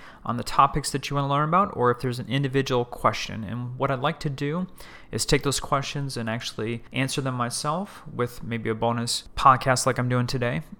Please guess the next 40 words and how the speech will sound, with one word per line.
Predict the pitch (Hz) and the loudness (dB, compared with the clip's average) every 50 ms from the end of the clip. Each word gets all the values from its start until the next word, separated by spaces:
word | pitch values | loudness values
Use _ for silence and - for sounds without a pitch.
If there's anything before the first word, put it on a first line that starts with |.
| - - - - | -18 -12 -2 2
or | 139 143 139 127 131 156 175 170 - - - - - | 4 4 6 6 4 4 2 0 -4 -10 -14 -4 2
asking | 131 123 123 - - 135 127 | 4 6 6 6 4 2 2
those | 127 123 - - | 2 2 0 2
questions | - 135 123 - - 127 120 117 - - | 4 4 4 4 2 -2 -4 -4 -6 -4
directly | - 120 110 104 - - 120 | 0 2 2 2 2 0 -2
to | 113 - - - - 131 123 120 127 123 117 | -2 -2 -4 -2 0 0 0 0 -2 -2 0
my | 123 113 113 110 | 2 2 2 2
guests. | - - - - - - - - - - - | 0 -2 -4 -2 -2 -2 -2 -2 -4 -8 -8
So | - - - 120 110 110 - - - - - - - - | -6 -2 0 0 0 0 -2 -6 -12 -16 -16 -16 -4 0
please | 180 180 160 | 2 2 4
make | 180 170 160 | 2 0 2
sure | - 170 160 | 2 2 2
that | 151 143 - | 2 2 0
you're | 151 139 | 0 0
doing | 147 147 151 151 | 2 2 2 2
that. | 151 147 147 - - - - | 2 0 0 -4 -8 -8 -6
I'm | 107 110 120 | -2 0 0
reaching | 127 120 - 135 | 0 2 4 4
out | 123 117 - | 4 2 2
through | - 131 123 120 | -2 -2 -2 0
social | - - 135 127 - 127 123 | 0 0 0 0 0 -2 -2
media | 127 127 127 127 127 120 | -2 0 0 0 0 0
or | - 120 117 113 110 | 0 0 0 0 0
through | - - - 117 | -2 -4 -4 -2
my | 117 117 | 0 0
website, | 113 117 127 160 - - - 113 113 117 - - - - - - - - | 2 2 2 2 0 0 0 2 0 0 -2 -4 -6 -6 -6 -6 -6 -4
and | 117 120 | 0 0
I | 123 | 2
would | 123 120 117 | 2 2 0
love | 117 117 120 120 123 127 131 135 - - - | 0 4 8 8 8 8 8 6 2 -2 -4
to | - - - 131 123 120 117 117 117 120 120 - - - | -4 -2 0 0 0 2 2 0 0 -2 -4 -6 0 4
ask | 123 120 117 - | 4 4 4 4
those | - 117 117 - | 2 0 -2 0
questions | - 131 123 123 - 135 131 131 131 - | 2 2 2 2 0 -2 -4 -4 -4 -6
or | - - 107 - | -6 -6 -6 -4
cover | - - 113 107 107 | -2 -2 -2 -2 -2
those | 101 101 - - | -2 -2 -2 -2
topics. | - - - - - - - - - - - - - - - - - - - - - - - - - - - | -2 -4 -6 -6 -8 -8 -6 -6 -6 -8 -8 -12 -18 -18 -18 -16 -16 -16 -14 -14 -14 -14 -14 -16 -16 -14 -6
So | - - 147 120 | 2 4 4 4
today, | - - 147 143 151 156 180 | 4 4 4 6 6 6 6